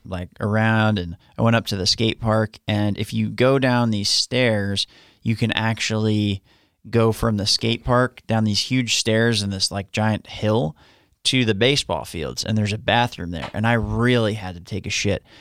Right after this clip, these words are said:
So I go in there, and I go into, there's a stall and a urinal, and I go into the stall, and it's, like, completely full, full of shit, like, all this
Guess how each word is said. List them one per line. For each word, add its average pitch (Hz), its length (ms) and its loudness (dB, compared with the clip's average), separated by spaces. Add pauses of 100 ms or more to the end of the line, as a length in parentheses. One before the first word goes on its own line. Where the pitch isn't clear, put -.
So 120 220 2
I 107 140 4
go 123 320 2
in 143 300 0
there, 104 320 2 (260)
and 113 120 2
I 110 100 4
go 117 480 4
into, 127 460 2
there's 110 200 0
a 98 40 -2
stall 120 460 4
and 107 100 0
a 101 40 0
urinal, 113 500 4
and 101 80 2
I 104 80 0
go 120 280 4
into 117 200 0
the 104 60 -8
stall, 120 460 2
and 101 100 -4
it's, - 140 -4
like, 90 160 -2
completely 104 840 -2
full, 107 580 -2 (360)
full 101 240 -6
of - 80 -10
shit, 101 360 -6
like, - 200 -12 (100)
all 110 200 0
this 107 220 -2